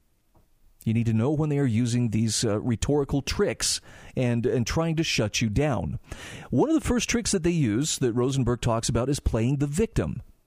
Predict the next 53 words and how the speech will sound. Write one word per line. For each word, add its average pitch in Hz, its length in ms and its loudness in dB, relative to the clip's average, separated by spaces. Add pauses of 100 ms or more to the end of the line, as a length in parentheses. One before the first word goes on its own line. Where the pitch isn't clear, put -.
(720)
trying 113 220 0
to 131 40 2
make 160 180 0
you 180 60 0
feel 185 200 2
bad 151 500 0 (240)
because 135 320 0
they 151 160 2
are 208 120 2
going 147 220 0
to 147 140 0
purposely 190 640 0
abuse 123 680 0 (360)
your 117 140 2
sympathy. 104 600 -2 (1600)
And 104 140 0
if - 40 -4
they 120 120 0
can 113 120 2
make 185 200 0
you 190 60 2
feel 185 180 0
bad 160 260 0
for 151 160 0
them, 151 160 2
the 107 140 2
odds 123 200 0
are 120 60 2
good 120 240 0
they 131 100 2
can 117 140 -2
get 117 220 0
you - 20 0
to 110 80 0
bypass 113 480 0
any 120 240 0
critique 185 460 0
and 156 120 2
just 160 160 0
simply 123 380 0 (420)
do 120 240 2
what 107 140 2
they 113 160 0
ask. 104 400 -2 (300)
So 151 160 2
before 220 260 2
we 247 100 2
go 180 120 2
any 175 180 2
further, 123 320 2
Paul 123 220 2
Rosenberg 123 420 2
says 123 260 0